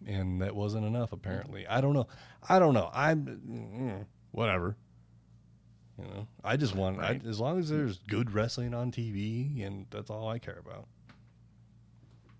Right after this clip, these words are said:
Speaker 1: Sure. Yeah.
Speaker 2: Um,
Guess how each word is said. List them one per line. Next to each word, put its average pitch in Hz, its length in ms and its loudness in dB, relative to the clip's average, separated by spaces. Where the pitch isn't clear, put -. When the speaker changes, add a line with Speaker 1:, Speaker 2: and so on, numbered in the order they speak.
Speaker 1:
Sure. 139 340 -4
Yeah. 208 160 -10
Speaker 2:
Um, 113 600 0